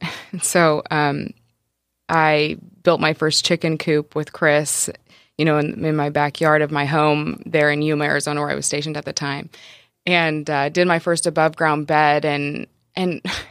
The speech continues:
<laughs> you know, I was, I was almost all the way through the course, and I started doing the composting. I finally took to it. And,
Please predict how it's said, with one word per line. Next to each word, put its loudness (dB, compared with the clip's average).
<laughs> -20
you 0
know, 2
I 2
was, 0
I -2
was -4
almost 4
all 6
the 0
way 2
through -2
the 2
course, 0
and -2
I -2
started 0
doing 2
the 0
composting. 0
I -2
finally -4
took -4
to -4
it. -10
And, 0